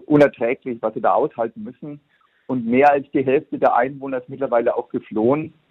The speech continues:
Gerade als jetzt, äh, Familien, also wird,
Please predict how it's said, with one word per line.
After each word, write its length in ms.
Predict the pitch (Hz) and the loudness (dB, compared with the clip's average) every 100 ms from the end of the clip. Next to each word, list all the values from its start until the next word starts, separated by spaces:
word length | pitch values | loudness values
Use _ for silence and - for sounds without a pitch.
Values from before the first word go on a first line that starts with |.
| _ _ | _ _
Gerade 220 | 120 120 | 2 4
als 120 | 127 | 0
jetzt, 220 | 135 - - | -4 -10 -12
äh, 160 | 127 | -10
Familien, 680 | 123 127 131 135 139 127 117 _ _ - | -6 -6 -2 0 0 0 -6 _ _ -10
also 200 | - 113 | -6 2
wird, 200 | 127 | 2